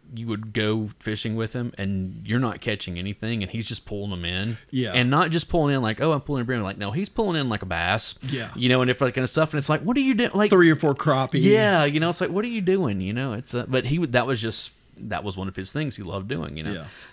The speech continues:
Speaker 1: Uh, but Brandon and, uh, Brian and I, you know, I remember one summer we fished quite a bit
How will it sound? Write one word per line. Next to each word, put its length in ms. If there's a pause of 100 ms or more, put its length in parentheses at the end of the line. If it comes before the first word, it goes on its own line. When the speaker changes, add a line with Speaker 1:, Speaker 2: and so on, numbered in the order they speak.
(120)
Speaker 1:
Uh, 300
but 280 (180)
Brandon 760
and, 280
uh, 320
Brian 420
and 140
I, 340
you 140
know, 300 (160)
I 100
remember 560 (300)
one 340
summer 500 (480)
we 140
fished 460
quite 240
a 20
bit 480